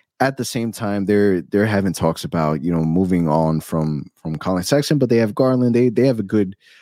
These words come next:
uh, amount of guards. So I, I feel comfortable with Cleveland going, going with Mobley. Jalen Green, gotta go Jalen Green three,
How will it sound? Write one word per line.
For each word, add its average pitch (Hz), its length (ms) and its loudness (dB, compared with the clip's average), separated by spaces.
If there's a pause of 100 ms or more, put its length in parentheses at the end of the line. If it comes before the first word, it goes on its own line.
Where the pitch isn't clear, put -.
(180)
uh, 85 60 -2
amount 90 300 2
of 73 60 -6
guards. 73 220 0
So 87 100 2
I, 110 260 2
I 117 40 0
feel 113 180 0
comfortable 92 500 -4
with 82 100 -2
Cleveland 80 420 -2
going, 73 480 -2
going 82 180 -2
with 65 100 -4
Mobley. 65 360 -6 (420)
Jalen 107 300 2
Green, 78 280 0
gotta 80 180 0
go 85 140 0
Jalen 69 300 -2
Green 62 260 -8
three, - 200 -16